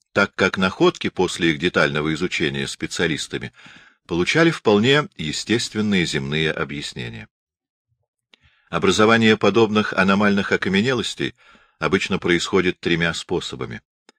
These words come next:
Первый — игра природы. Иногда гальки,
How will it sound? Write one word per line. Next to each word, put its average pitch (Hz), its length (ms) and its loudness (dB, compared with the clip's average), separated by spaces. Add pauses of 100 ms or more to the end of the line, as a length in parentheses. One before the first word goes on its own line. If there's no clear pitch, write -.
(160)
Первый — 78 440 4 (440)
игра 90 320 2
природы. 69 520 -6 (880)
Иногда 90 480 4
гальки, 95 580 0